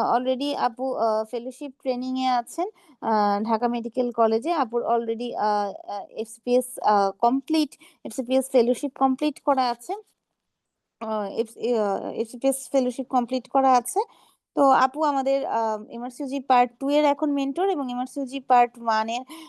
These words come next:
অ্যানাটমিতে আ, মেন্টর হিসেবে কাজ করেছেন। তো আপুও তো আ, ভার্সেটাইল আ, রোল প্লে করছেন। একজন আ, মা হিসেবে, একজন আ, খুব দক্ষ অস্ট্রেশিয়ান হিসেবে, একজন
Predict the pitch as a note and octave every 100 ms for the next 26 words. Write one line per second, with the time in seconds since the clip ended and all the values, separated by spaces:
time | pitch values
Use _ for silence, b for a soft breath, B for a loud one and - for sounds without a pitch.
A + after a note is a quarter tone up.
0 | _ - C4 C#4+ C#4+ D4 C4 C4 A#3 C4
1 | C4 - A3+ G#3+ G#3+ A3 - B3 C4 B3+
2 | B3+ B3+ - B3+ A#3+ E4+ G#4+ b b _
3 | - - D4 F#4 G4+ G#4 G4+ A4 A4+ -
4 | A#3+ A#3 A3 A#3 D4 C#4+ C#4+ C#4+ - A#3+
5 | A#3+ A#3+ A#3+ A#3 A#3+ A3 G#3 G3+ A3 G3+
6 | G#3 A3+ A#3 - G#3+ G#3+ A3 A#3+ D#4 D4+
7 | - A3+ G#3+ A3 A#3 D#4+ B - G#3+ G#3
8 | A3 A3+ A3+ G#3 G#3+ G3+ G3+ - A#3 G#3
9 | A3 A3 D#4+ C#4 - C#4 C#4 - C4 C4
10 | B3+ B3 A3 A3+ F#3+ G#3+ G#3